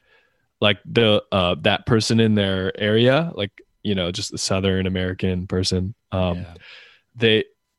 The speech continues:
Speaker 1: were totally good friends. So there's a sort of this power in, like, interacting and seeing someone and talking to them that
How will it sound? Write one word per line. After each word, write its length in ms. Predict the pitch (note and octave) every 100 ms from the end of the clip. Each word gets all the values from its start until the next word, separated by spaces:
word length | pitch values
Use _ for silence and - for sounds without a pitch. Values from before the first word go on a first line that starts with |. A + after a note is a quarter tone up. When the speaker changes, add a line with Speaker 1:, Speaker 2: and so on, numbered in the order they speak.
| _
Speaker 1:
were 160 | C3 C3
totally 580 | - D3 C#3 C3+ C3 B2
good 220 | A2+ A2+
friends. 380 | - G#2 F#2 F#2
So 420 | - G2+ F#2+ - _ _ _ _ _ _ _ _
there's 340 | B2+ C3+ B2
a 200 | C3 B2 B2
sort 180 | - C#3
of 60 | C3
this 120 | A#2+
power 460 | - A#2+ A#2+ A2 G2+
in, 80 |
like, 160 | G2 G#2+
interacting 680 | B2 A2+ A#2+ A2 G#2 - G#2+
and 160 | G2+ G#2
seeing 440 | - A#2 A2 A2
someone 400 | G#2+ A#2 A2+ A2+
and 120 | F#2+ G2 _ -
talking 420 | - G#2 A#2+ B2
to 120 | A#2+
them 280 | C3 C3+ C#3+
that 380 | A#2+ G2 F#2+ -